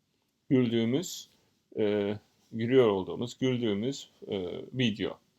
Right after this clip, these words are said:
About marriage, evlilik hakkında. Ee, okay, let's go on.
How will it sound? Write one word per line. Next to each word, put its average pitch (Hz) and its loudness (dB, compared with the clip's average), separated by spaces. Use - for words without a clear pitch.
About 135 4
marriage, 98 -4
evlilik 110 -2
hakkında. 87 -10
Ee, 95 0
okay, 92 -2
let's 170 -2
go 127 6
on. 98 4